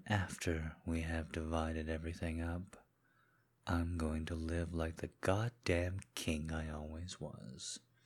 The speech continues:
<sighs> Even now, I can hear you wishing, wishing that I had been more of this man in the past,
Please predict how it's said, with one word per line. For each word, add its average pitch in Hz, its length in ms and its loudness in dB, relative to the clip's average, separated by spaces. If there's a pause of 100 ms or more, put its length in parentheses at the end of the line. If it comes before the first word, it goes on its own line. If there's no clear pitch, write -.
(1700)
<sighs> - 60 -8 (2250)
Even 113 420 6
now, 82 540 2 (800)
I 87 120 4
can 80 200 0
hear 80 240 -2
you 82 280 -4
wishing, 78 600 -4 (880)
wishing 76 640 2 (800)
that 85 160 0
I 80 120 2
had 80 260 -4
been 82 280 -2
more 85 280 -2
of 82 160 -4
this - 260 -2
man 80 380 0
in 80 120 -4
the 95 60 -2
past, 80 680 -6